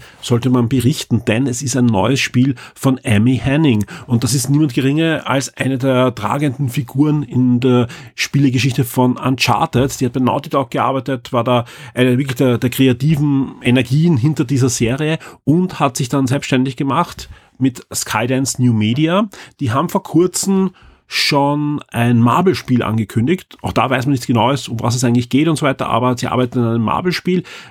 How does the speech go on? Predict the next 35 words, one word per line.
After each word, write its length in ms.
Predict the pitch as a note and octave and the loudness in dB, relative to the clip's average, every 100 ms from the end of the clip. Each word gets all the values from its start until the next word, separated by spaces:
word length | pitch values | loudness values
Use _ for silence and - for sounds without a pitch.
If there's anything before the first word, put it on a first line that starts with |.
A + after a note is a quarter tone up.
| _ | _
Generell 320 | C3+ C#3+ C#3+ | -2 0 0
bei 100 | B2+ | 0
Skydance 580 | B2 - B2 C3+ C3+ - | -2 -2 -4 -2 -2 -2
New 120 | C#3+ | 0
Media 320 | C3+ C3+ D3 - | 2 2 0 -2
arbeiten 500 | - B2 A#2 C#3 B2 _ _ _ _ | -2 -4 -2 -4 -4 _ _ _ _
einige 320 | - C3+ C#3 C3 | -2 2 2 2
sehr 400 | - - C#3 C#3 | 0 0 0 0
spannende 580 | - - A2+ B2 B2 | -2 -2 2 2 2
Spieleentwickler 720 | A#2+ - C3+ A2+ A#2 A#2 B2 A2+ | 0 0 0 2 0 0 2 0
aus 180 | G#2+ - | -2 -2
diversen 600 | B2+ A2+ A#2 A#2 B2+ A#2 | 0 2 2 2 0 0
großen 420 | - B2+ C3 C#3 | -2 -4 -2 -2
Studios, 560 | A#2+ C3+ C#3 C#3 C3+ - | -2 -2 0 2 0 0
die 100 | C3 | -2
da 240 | B2 A#2+ A2+ | 0 0 -2
zusammengekommen 640 | A#2 A#2 C#3 B2 A#2+ B2 | -2 0 0 0 0 0
sind 140 | B2+ | 2
und 60 | B2+ | 0
sich 140 | A#2+ | 0
selbstständig 400 | A#2+ C#3 - A2 | -2 -2 -2 -2
gemacht 260 | G2+ G#2+ - | -2 -4 0
haben. 60 | A#2+ | 0
Also 160 | G#2+ | 0
da 80 | G#2 | -4
kann 200 | A#2 A#2+ | -2 -2
man 80 | B2+ | -2
sich 120 | A#2+ | -4
schon 160 | B2+ A2+ | -6 -4
einiges 340 | A#2 A#2+ A#2 | 0 2 2
erwarten, 440 | A2+ G#2 - C#3+ - - - - | 2 0 0 -6 -10 -20 -20 -6
was 200 | A2+ A#2 | -4 -2
da 80 | C#3 | -4
kommen 340 | B2 - A#2+ A2+ | -2 0 2 2
wird. 160 | C#3+ | -2